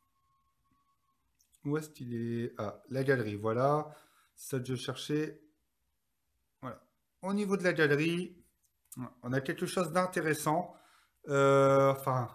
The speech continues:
intéressant, on va dire en pleine luminosité, voilà, on arrive à avoir quelque chose avec du détail. Vous voyez, la couleur est assez,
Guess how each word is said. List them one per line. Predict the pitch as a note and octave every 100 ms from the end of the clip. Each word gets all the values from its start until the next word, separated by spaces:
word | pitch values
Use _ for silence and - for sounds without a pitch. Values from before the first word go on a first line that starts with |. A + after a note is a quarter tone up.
| -
intéressant, | B2 D3 D3 C#3+ D3+ C#3+ A#2
on |
va | B2
dire | C3 D#3+
en | C#3 B2+
pleine | - E3+
luminosité, | F3 E3+ E3 D3 - F3+
voilà, | D3 C3
on | C3
arrive | D3+ E3+
à |
avoir | D#3 D3+
quelque | D3
chose | - - F3 D3+ - _ _ _ _ -
avec | D#3 E3
du | D#3 D3+
détail. | C#3+ C#3+ E3+
Vous | F#3+ - _ _ _ _ _ _ _ _ _ _ -
voyez, | B2 B2+
la | B2+
couleur | - C#3+ C#3+
est | C3 C3+
assez, | C3 - C3 B2+ B2 B2+ B2 B2 B2 B2